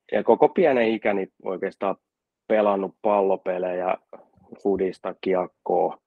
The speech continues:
käsipalloa, jenkkifudista, ää, ja kaikenlaista, pihapelejä, pipolätkää, kaikkea. Et kyllä toi niinku, tää mailapelikulttuuri on niinku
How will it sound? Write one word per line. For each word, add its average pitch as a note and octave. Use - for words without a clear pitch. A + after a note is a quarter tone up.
käsipalloa, F#2
jenkkifudista, F2+
ää, F2
ja F2
kaikenlaista, F#2+
pihapelejä, F#2+
pipolätkää, F2+
kaikkea. F#2
Et F#2
kyllä F2+
toi F#2+
niinku, F#2+
tää G#2
mailapelikulttuuri G2
on G2
niinku F#2